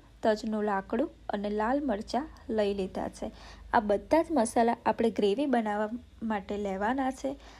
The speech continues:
આ બધા જ મસાલાથી ગ્રેવીનો ટેસ્ટ ખૂબ જ સરસ આવે છે. તો હવે આપણે જે તેલમાં બટાટાને ફ્રાય કર્યા હતા, તેમાં સૌ પ્રથમ ડુંગળીને ફ્રાય કરી લેવાની છે. ડુંગળીને ધીમા જ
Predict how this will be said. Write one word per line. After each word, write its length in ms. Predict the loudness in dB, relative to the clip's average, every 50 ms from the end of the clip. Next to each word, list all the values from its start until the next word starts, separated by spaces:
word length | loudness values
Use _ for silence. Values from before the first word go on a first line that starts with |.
| -6 -2 0
આ 60 | 0
બધા 440 | 0 0 -2 -6 -2 0 2 2 2
જ 40 | 2
મસાલાથી 680 | 0 -2 -2 -2 -2 -2 0 2 0 0 0 -2 -6 -8
ગ્રેવીનો 500 | -6 -4 -4 -4 -2 -4 -4 -6 -6 -8
ટેસ્ટ 480 | -6 -4 -2 -2 -2 -4 -6 -10 -14 -14
ખૂબ 260 | -12 -12 -8 -6 -4
જ 120 | -4 -6 -6
સરસ 400 | -8 -4 -2 -2 -2 -2 -4 -10 -18 -20 -20 -14 -4 -2
આવે 300 | -2 0 0 -2 -4 -6
છે. 240 | -6 -8 -10 -10 -10 -12 -18 -20 -20 -20 -20 -20 -20 -20 -4 2 4
તો 80 | 4
હવે 300 | 4 4 2 2 2 2
આપણે 300 | 2 2 0 0 -2 -2
જે 200 | -2 -2 -4 -4
તેલમાં 840 | -6 -4 -2 0 0 0 0 -4 -6 _ -20 -20 -6 -2 0 0 2
બટાટાને 540 | 0 -2 0 -2 0 0 0 0 -2 -2 -6
ફ્રાય 300 | -6 -4 -4 -4 -4 -4
કર્યા 340 | -2 0 0 2 2 2 2
હતા, 400 | 2 0 0 0 -2 -2 -4 -4 -8 _ _
તેમાં 260 | 0 2 2 2 0 -2
સૌ 200 | 0 -2 -2 0
પ્રથમ 400 | 0 -2 -2 -2 -2 -2 -2 0
ડુંગળીને 420 | 0 0 0 0 0 0 0 0 -2
ફ્રાય 280 | 0 2 4 4 4
કરી 280 | 4 2 0 0 0 0
લેવાની 460 | 0 0 0 0 0 -2 -2 -2 -4
છે. 260 | -4 -4 -4 -6 -6 -6 -10 -16 -20 -20 _ _ _ _ -20 -20 -20 -20 _ _ _ _ _ -20 -4 0 2
ડુંગળીને 440 | 2 4 4 2 0 0 0 -2
ધીમા 360 | -2 0 0 0 2 2 2
જ 60 | 0